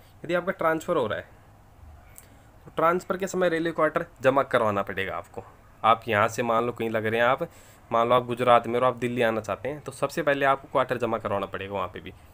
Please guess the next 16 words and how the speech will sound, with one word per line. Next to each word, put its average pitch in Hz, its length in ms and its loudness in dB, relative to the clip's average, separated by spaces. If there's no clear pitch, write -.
और 117 100 -8
mutual 180 360 0
transfer 175 400 2
है, 165 140 0
उसमें 185 240 0
ऐसा 175 140 0
rule 160 140 0
नहीं 131 180 -2
बनता, 95 280 -6
आप 131 260 2
जिसके - 300 -8
संग 143 180 0
mutual 143 280 -4
transfer 139 400 -2
करें-, 131 300 -6
करेंगे 135 360 0